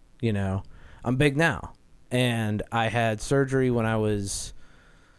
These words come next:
twenty. I was, had surgery in two thousand nine. I had gastric bypass surgery, so it's been ten years since I've had surgery. I've kept a lot of the weight off.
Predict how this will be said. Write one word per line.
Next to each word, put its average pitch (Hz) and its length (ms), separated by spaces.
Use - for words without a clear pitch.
twenty. 120 640
I 117 80
was, 131 80
had 139 160
surgery 151 580
in 120 220
two 135 160
thousand 117 300
nine. 98 320
I 98 40
had 101 140
gastric 117 380
bypass 104 400
surgery, 92 340
so 104 140
it's 95 100
been 120 220
ten 127 280
years 120 300
since 107 220
I've 98 100
had 95 180
surgery. 98 340
I've 107 260
kept - 240
a 117 60
lot 123 380
of 107 120
the 101 80
weight 85 200
off. 64 440